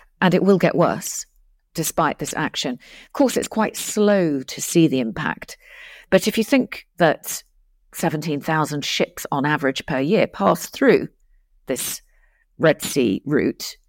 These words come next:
that equates to about a trillion dollars worth of trade every year. And it's up to fifteen percent of our seaborne, uh, trade.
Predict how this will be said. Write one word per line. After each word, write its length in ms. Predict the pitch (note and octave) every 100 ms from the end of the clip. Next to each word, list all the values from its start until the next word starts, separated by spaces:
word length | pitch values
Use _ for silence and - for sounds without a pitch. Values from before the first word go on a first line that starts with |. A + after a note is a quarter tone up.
| _ _
that 240 | - E3+ -
equates 420 | - E3 D3 -
to 160 | - D#3
about 320 | D3+ D#3+ D3+ D#3
a 60 |
trillion 680 | - - G#3+ F#3+ E3 C#3+ C#3+
dollars 420 | F#3 E3+ C#3+ -
worth 320 | A2+ - - -
of 140 | -
trade 440 | - D#3 A#2+ - - _ _ -
every 320 | G#3 - D#3
year. 380 | C3 A#2 D3+ G#3+ _ _ _ _ _ _ _ _ _ -
And 480 | F#3 E3+ E3+ E3+ - -
it's 440 | - - - - _ _ _ _ -
up 240 | F#3+ - -
to 340 | - B2 F#3
fifteen 500 | - F#3+ - E3 D3+
percent 720 | - - - D#3 G3+ - - _ _
of 160 | D3+ C#3 -
our 440 | C#3+ C#3+ C3+ C#3 _ _ _ _
seaborne, 640 | - - D#3+ D#3 C#3+ C3+ C#3+ _ _ _ _ _ -
uh, 360 | - - - - - _
trade. 400 | - C#3+ G3 C4